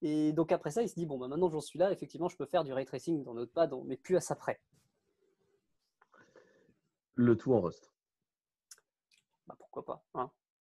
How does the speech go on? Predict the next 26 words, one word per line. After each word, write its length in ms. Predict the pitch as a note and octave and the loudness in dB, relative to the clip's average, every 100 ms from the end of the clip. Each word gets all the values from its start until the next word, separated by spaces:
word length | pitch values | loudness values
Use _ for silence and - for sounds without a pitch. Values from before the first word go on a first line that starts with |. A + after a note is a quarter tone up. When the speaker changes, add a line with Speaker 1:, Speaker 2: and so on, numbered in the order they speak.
| _ _ _ _ _ C#3+ | _ _ _ _ _ -18
Speaker 1:
Faut 120 | F3+ _ - | -18 _ -12
pas 80 | B2+ | -12
se 80 | - | -10
priver 260 | D3 E3+ | -8 -4
non 140 | F3+ D3 | -4 -6
plus. 260 | D#3+ E3+ _ _ _ _ - - - - | -12 -14 _ _ _ _ -20 -20 -10 2
Speaker 2:
Euh, 320 | A#2+ A2+ A2 - D2+ _ - | 4 6 4 0 -12 _ -18
sous 240 | G#2 - C#3 | -8 -2 4
prétexte 340 | D#3+ F#3 E3+ | 4 4 4
de 60 | C#3+ | 2
cette 240 | C3+ A2+ | 4 2
grosse 260 | A2 B2 C#3+ | 4 2 4
connerie, 520 | C3 A#2+ B2+ D3+ D#3 - | 4 6 4 2 -6 -4
euh, 140 | F#2+ | 0
l'article 340 | G2 G#2 B2 A#2+ | 2 0 -2 -4
est 60 | |
quand 100 | G2 | 0
même 100 | G#2 | 0
très 220 | G#2+ A2+ G#2+ | 2 2 2
intéressant, 500 | G2+ G2 G2 G#2 - _ _ _ _ - | 6 4 4 -6 -10 _ _ _ _ -2
Speaker 1:
Mm. 40 | |
Speaker 2:
euh, 640 | F#2 F#2 F2+ F2+ F2+ F2 F2 | 2 4 4 4 4 4 2
pour 200 | G#2+ G#2 | 2 4
du 120 | G2+ | 8
low 120 | G2+ | 10
level. 320 | G2+ F#2 A#2+ | 10 10 6